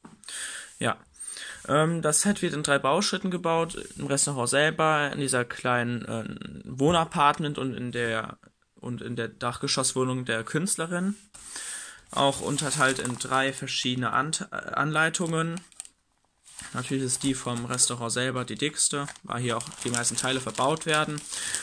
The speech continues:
Ist auch relativ einfach gehalten, das heißt, die, ähm, Altersbeschränkung von sechzig Jahren würde ich jetzt eher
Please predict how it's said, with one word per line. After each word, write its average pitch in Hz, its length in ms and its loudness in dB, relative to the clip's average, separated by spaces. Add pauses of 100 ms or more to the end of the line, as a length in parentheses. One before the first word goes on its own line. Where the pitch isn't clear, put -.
(140)
Ist - 140 6
auch 151 80 4
relativ 156 360 6
einfach 165 380 2
gehalten, 156 540 2
das 139 240 4
heißt, 143 340 4
die, 135 140 4
ähm, 127 320 0 (760)
Altersbeschränkung 151 840 4
von 139 220 -2
sechzig - 420 2
Jahren 135 300 2
würde 135 180 2
ich 131 140 0
jetzt 123 420 2 (220)
eher 120 360 2